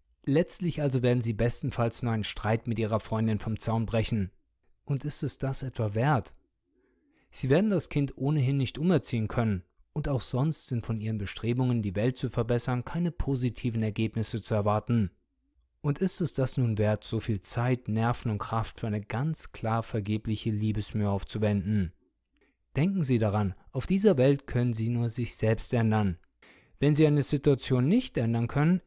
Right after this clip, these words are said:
ändern Sie Ihre Haltung ihr gegenüber. Versuchen Sie zunächst einfach, Abstand zu nehmen und sich nicht auf alles, was Sie ärgert, gleich einzulassen.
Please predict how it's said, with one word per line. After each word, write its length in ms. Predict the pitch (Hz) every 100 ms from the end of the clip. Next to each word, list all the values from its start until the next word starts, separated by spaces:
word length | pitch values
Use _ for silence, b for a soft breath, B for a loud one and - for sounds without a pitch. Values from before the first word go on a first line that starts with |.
| -
ändern 320 | 147 175 170
Sie 160 | 147 139
Ihre 440 | 131 131 123 110
Haltung 340 | 117 120 120
ihr 140 | 117 113
gegenüber. 720 | 110 107 113 113 113 95 - _ _ b b b -
Versuchen 540 | - 127 190 220 180
Sie 160 | 120 107
zunächst 460 | 113 104 101 -
einfach, 440 | 117 131 - 147 -
Abstand 480 | - 156 - 120 107
zu 140 | -
nehmen 320 | 107 110 131 156
und 120 | 147
sich 200 | 175 -
nicht 220 | 151 -
auf 240 | 107 - -
alles, 380 | 131 139 -
was 140 | 110 -
Sie 120 | 107
ärgert, 460 | 104 117 120 117 -
gleich 380 | 110 107 -
einzulassen. 800 | 123 107 - 110 110 104 113 92